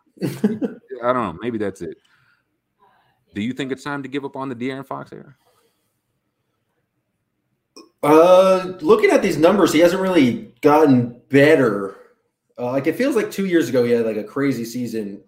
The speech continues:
Speaker 1: What's he
Speaker 2: Mm-hmm.
Speaker 1: shooting? Like, isn't he shooting, like, low thirties or even sub thirties from
Speaker 2: It's,
Speaker 1: three this
Speaker 2: yeah, it's,
Speaker 1: year?
Speaker 2: it, it's not good. Um,
Speaker 1: It's
Speaker 2: like
Speaker 1: pretty
Speaker 2: that,
Speaker 1: tough
Speaker 2: that
Speaker 1: to, like, be a lead guy on a team with the ball in your hand that much and be that.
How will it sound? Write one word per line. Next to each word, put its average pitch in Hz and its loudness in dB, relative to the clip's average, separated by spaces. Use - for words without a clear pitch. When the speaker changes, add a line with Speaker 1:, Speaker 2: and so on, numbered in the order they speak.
Speaker 1:
What's - -10
he 226 -6
Speaker 2:
Mm-hmm. 185 -10
Speaker 1:
shooting? 175 -6
Like, 131 -8
isn't 175 -6
he 170 -6
shooting, 151 -6
like, 110 -8
low 127 0
thirties 135 -6
or 113 -6
even 117 -8
sub 127 -8
thirties 139 -6
from 143 -10
Speaker 2:
It's, - -4
Speaker 1:
three 131 -6
this 82 -4
Speaker 2:
yeah, 78 -6
it's, 160 -6
Speaker 1:
year? 156 -16
Speaker 2:
it, 92 -8
it's 95 -10
not 92 -12
good. 69 -20
Um, 131 -12
Speaker 1:
It's - -12
Speaker 2:
like 87 -6
Speaker 1:
pretty 101 -4
Speaker 2:
that, 131 -4
Speaker 1:
tough 151 -10
Speaker 2:
that 110 -6
Speaker 1:
to, 110 -10
like, 113 -10
be 135 -2
a 123 -2
lead 127 -4
guy 120 -4
on 110 -8
a 104 -14
team 107 -14
with 110 -18
the 110 -12
ball 117 -6
in 117 -10
your 107 -12
hand 110 -12
that 107 -12
much 104 -18
and 101 -20
be 104 -18
that. 101 -18